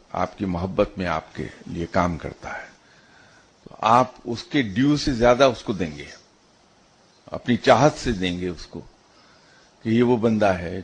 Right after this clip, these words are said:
जो सिर्फ मेरी मोहब्बत में मेरी खिदमत करता है, तो मैं इसको जो इसका ड्यू है उससे ज्यादा दूं। तो जब हम रब को पुकारते हैं मोहब्बत के लिए सिर्फ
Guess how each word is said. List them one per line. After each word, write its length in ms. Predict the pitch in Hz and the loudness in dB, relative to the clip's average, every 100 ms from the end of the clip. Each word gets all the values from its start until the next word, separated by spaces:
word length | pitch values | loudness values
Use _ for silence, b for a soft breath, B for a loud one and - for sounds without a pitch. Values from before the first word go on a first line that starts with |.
| - | -8
जो 100 | 92 | -8
सिर्फ 260 | - 117 104 | 0 0 2
मेरी 220 | 113 107 | 0 0
मोहब्बत 480 | 107 101 101 113 104 | 0 -2 0 -2 -2
में 100 | 104 | -4
मेरी 180 | 95 | -4
खिदमत 360 | 90 101 95 87 | -6 -6 -6 -6
करता 280 | 87 80 87 | -10 -8 -6
है, 80 | 90 | -6
तो 120 | - | -6
मैं 180 | 101 101 | -4 -4
इसको 360 | 92 - 92 82 - _ b b b b b | -4 -8 -12 -12 -16 _ b b b b b
जो 160 | 87 117 | 0 0
इसका 260 | 117 - | 0 -2
ड्यू 300 | 101 110 131 | 0 4 6
है 140 | 131 123 | 6 4
उससे 260 | 107 - 104 | 2 -6 2
ज्यादा 280 | 110 98 | 4 4
दूं। 160 | 80 73 71 _ _ _ _ _ _ _ _ _ _ _ _ _ _ _ _ _ _ _ _ _ _ _ _ | -4 -10 -20 _ _ _ _ _ _ _ _ _ _ _ _ _ _ _ _ _ _ _ _ _ _ _ _
तो 100 | 131 | -10
जब 280 | 120 139 160 | -2 2 2
हम 420 | 165 165 131 151 - _ _ _ _ _ _ _ _ | 2 0 0 -4 -14 _ _ _ _ _ _ _ _
रब 360 | - 104 139 - | -10 0 0 2
को 80 | 165 | -4
पुकारते 600 | - 82 131 131 - 139 | -4 2 4 4 2 -2
हैं 340 | 123 135 135 - - - - - | -2 -2 -4 -8 -12 -20 -16 -6
मोहब्बत 520 | 113 104 123 135 135 | -2 2 4 4 2
के 80 | 113 | 0
लिए 260 | 92 80 87 | -4 -6 -12
सिर्फ 260 | - 90 | -12 -14